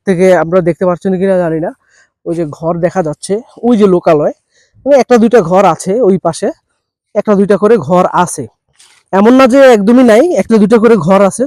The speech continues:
তবে বসবাস করতে পারবেন আপনারা খুব সুন্দর মতনই, কিন্তু খুবই সুন্দর একটি জায়গা।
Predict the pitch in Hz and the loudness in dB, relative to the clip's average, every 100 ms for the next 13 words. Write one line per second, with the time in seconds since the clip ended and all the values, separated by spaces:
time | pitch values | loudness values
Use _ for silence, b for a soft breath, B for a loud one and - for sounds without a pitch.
0 | - 269 247 233 277 - 262 - 214 190 | -2 0 2 2 0 -2 -8 -4 0 2
1 | 185 170 180 208 220 180 202 180 185 175 | 2 0 0 -2 -2 -4 -2 0 0 -2
2 | 160 165 330 b b b b _ 208 180 | -2 -2 -2 b b b b _ -6 -2
3 | 254 262 - 226 202 202 180 165 160 | 0 0 0 0 0 -2 -2 -2 -2